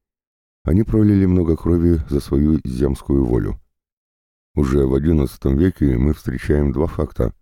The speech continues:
всеобщее восстание славянских язычников, обитавших между Одером, Эльбою и Балтийским морем,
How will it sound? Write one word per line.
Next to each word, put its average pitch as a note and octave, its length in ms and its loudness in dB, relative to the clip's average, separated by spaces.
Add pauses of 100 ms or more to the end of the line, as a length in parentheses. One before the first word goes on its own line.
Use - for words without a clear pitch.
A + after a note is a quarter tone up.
(280)
всеобщее B1+ 460 -2
восстание B1+ 480 -2
славянских B1+ 640 -2
язычников, C2 640 -2
обитавших C2 580 -4
между B1 420 -2
Одером, E2 500 -2
Эльбою C#2 580 0
и D#2 120 -2
Балтийским D2 540 -2
морем, C2+ 320 0